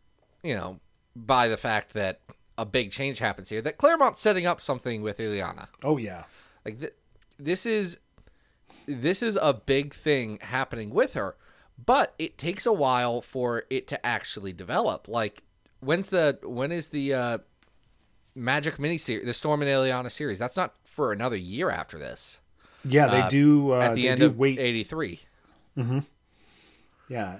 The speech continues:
Speaker 2: and, and they were really leaving people hanging on, on some of the big threads here, which, um, involve the, uh,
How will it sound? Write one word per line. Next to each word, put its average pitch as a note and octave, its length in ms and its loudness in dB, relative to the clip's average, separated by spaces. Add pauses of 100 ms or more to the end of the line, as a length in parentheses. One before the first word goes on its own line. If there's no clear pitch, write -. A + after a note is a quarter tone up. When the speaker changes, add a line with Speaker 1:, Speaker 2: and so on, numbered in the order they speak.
Speaker 2:
and, B2+ 200 -2
and A#2+ 340 -6
they C3 120 4
were B2+ 140 2
really C#3+ 260 6
leaving C3 380 2
people A2+ 280 -4
hanging A#2 400 0
on, G#2 240 -4
on G#2+ 300 -8
some C#3 220 0
of A#2+ 80 0
the A2+ 80 -2
big A2+ 260 -2
threads D3 460 0
here, G#2 220 -2
which, G2+ 500 -4
um, A2 480 -6
involve A2+ 760 -2 (380)
the, A2+ 580 -2
uh, G#2+ 320 -6